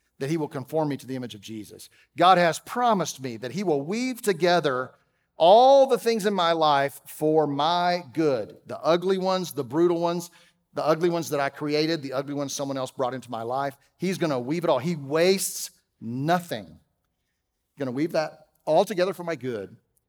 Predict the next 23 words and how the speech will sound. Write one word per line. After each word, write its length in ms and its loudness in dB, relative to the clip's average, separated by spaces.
and 140 -6
he 200 -2
has 260 -2
the 80 -14
supernatural 400 -8
power 320 -10
to 100 -14
do 560 -12
the 360 -14
impossible. 720 -16
Is 360 -10
anything 800 -10
too 160 -8
hard 240 -12
for 100 -18
God? 360 -18
Deuteronomy 440 -2
chapter 360 -6
two, 380 -8
Moses 400 -6
has 180 -12
given 480 -4
the 100 -8